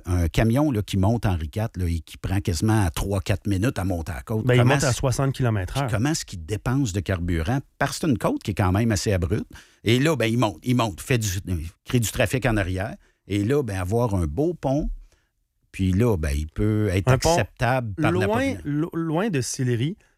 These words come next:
Speaker 1: Ouais.
Speaker 2: loin de Saint-Malo, loin
Speaker 1: Ouais.
Speaker 2: de, euh, Pierre-Bertrand. En fait,
Speaker 1: Ouais.
Speaker 2: toutes les, les, les av-, les avenues qui sont empruntées pour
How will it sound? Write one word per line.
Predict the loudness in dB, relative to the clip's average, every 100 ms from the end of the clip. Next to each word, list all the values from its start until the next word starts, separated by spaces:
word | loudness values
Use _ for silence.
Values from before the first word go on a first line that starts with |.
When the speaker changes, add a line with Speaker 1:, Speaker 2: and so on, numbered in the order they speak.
| _ -4
Speaker 1:
Ouais. | -2 2
Speaker 2:
loin | 4 4 4 2
de | 0
Saint-Malo, | 0 0 2 2 2 0 0 -2
loin | -2 0 2
Speaker 1:
Ouais. | 0
Speaker 2:
de, | 0 0 0 0
euh, | 0 0 0 0
Pierre-Bertrand. | 0 0 0 -2 -2 0
En |
fait, | 0
Speaker 1:
Ouais. | 0
Speaker 2:
toutes | 2
les, | 2
les, | 2 2
les | 2 2 0
av-, | 0
les | 0 0 2
avenues | 0 0 0
qui |
sont | -2 0
empruntées | 0 0 -2 0
pour | 0